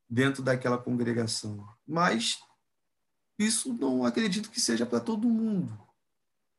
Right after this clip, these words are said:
Pode ser pra um, pode ser pra outro, e eu não vejo problema nenhum, sinceramente, da galera, é, an-, andar no corpo segundo a direção de Deus. Pra você que tá assistindo a gente, que tá nos ouvindo também,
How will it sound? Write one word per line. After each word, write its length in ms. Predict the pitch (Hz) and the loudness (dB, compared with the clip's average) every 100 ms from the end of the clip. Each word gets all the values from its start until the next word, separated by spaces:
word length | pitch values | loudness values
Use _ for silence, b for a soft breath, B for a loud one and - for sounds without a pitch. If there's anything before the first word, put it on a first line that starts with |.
| _ 113 113 - | _ -10 -8 -4
Pode 220 | - 175 | -2 0
ser 320 | - 196 208 | 2 2 4
pra 180 | 185 175 | 4 6
um, 220 | 196 190 | 4 2
pode 280 | 170 160 151 | 2 0 2
ser 160 | 170 165 | 0 2
pra 160 | 160 | 4
outro, 320 | 151 185 247 370 | 4 2 0 0
e 20 | |
eu 80 | 415 | 0
não 100 | 277 | 2
vejo 240 | 202 214 | 2 2
problema 460 | - 190 170 196 202 | 0 0 2 0 0
nenhum, 420 | 175 160 180 175 b b b _ _ | -2 0 0 -2 b b b _ _
sinceramente, 720 | - 196 196 185 160 170 175 | -4 0 4 4 4 2 2
da 120 | 151 | 2
galera, 600 | 151 139 143 143 131 110 - _ _ _ - | 4 4 4 4 2 0 -6 _ _ _ -2
é, 460 | 120 117 113 110 101 - _ - - | 0 2 0 -2 -6 -16 _ -12 -2
an-, 280 | 127 123 127 | 0 2 4
andar 280 | 120 135 147 | 6 6 4
no 180 | 131 | 0
corpo 580 | 120 123 135 131 123 117 113 | 0 0 2 0 -4 -4 -4
segundo 420 | - 120 117 127 | -2 0 2 2
a 40 | |
direção 400 | 123 127 120 123 | 2 0 0 -2
de 120 | 123 113 | -2 0
Deus. 380 | 110 131 135 B B _ | 2 2 2 B B _
Pra 120 | 139 | 2
você 260 | 139 131 151 | 2 2 0
que 60 | - | 2
tá 100 | 139 | 2
assistindo 540 | 131 127 117 135 135 | 2 0 -2 0 4
a 80 | 123 | 4
gente, 280 | 113 131 - | 4 0 -2
que 60 | |
tá 120 | - 131 | 0 2
nos 180 | 120 | 2
ouvindo 340 | 123 113 127 131 | 2 2 0 0
também, 400 | 120 117 127 | 2 4 2